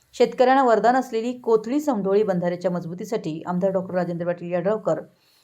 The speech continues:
यांनी महाराष्ट्र सिंचन सुधारणा कार्यक्रमांतर्गत विशेष फंडातून सात कोटी रुपयांचा निधी मंजूर केला असल्यानं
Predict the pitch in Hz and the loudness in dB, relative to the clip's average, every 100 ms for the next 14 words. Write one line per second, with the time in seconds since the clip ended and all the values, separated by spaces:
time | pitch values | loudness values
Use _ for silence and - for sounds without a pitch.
0 | _ - 226 240 226 269 269 294 285 240 | _ -4 0 2 4 4 2 -2 0 -2
1 | 247 262 247 190 185 196 196 180 180 185 | -2 -2 0 0 0 -2 2 2 2 0
2 | 180 175 190 202 220 190 - 180 - 175 | 0 -2 -2 -2 -4 -6 -8 -8 -4 -2
3 | 208 180 165 190 190 - 190 254 240 208 | -2 -4 -4 -2 -2 -2 -2 0 2 0
4 | 202 202 202 208 220 175 180 180 175 175 | 0 -2 -2 -4 -4 -2 -4 -4 -6 -6
5 | 185 190 | -2 -2